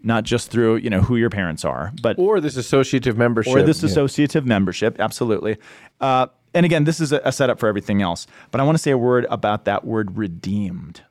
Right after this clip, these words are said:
Speaker 1: Uh, what does he say? Yeah, the redemption which is in Christ Jesus. The, when we hear the word redemption, we all think of a theological thing, I think, right? Jesus has redeemed us. It is redemption.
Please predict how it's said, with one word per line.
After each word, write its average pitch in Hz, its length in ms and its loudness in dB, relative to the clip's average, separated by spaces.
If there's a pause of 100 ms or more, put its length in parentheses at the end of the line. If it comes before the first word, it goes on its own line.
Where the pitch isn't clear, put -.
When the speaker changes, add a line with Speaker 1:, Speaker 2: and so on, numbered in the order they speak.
(140)
Speaker 1:
Uh, 95 220 -16
what 92 80 -16
does 95 140 -18
he 80 80 -16
say? - 120 -8
Yeah, 113 160 2
the 110 140 -2
redemption 110 960 -4
which 113 180 -8
is 101 140 -2
in 104 100 6
Christ 98 300 -2
Jesus. 80 400 -10 (400)
The, 139 140 -4
when 151 180 2
we 202 160 4
hear 226 160 4
the 208 100 2
word 156 220 2
redemption, 117 600 0
we 127 120 4
all 117 180 2
think 110 240 -2
of 101 80 -6
a 98 40 -6
theological 90 600 -2
thing, 87 240 -4
I - 60 -4
think, - 280 -6
right? 104 200 0 (320)
Jesus 135 400 0
has 113 180 -4
redeemed 101 480 0
us. - 240 -8
It 95 80 -2
is 95 140 -2
redemption. 101 580 -4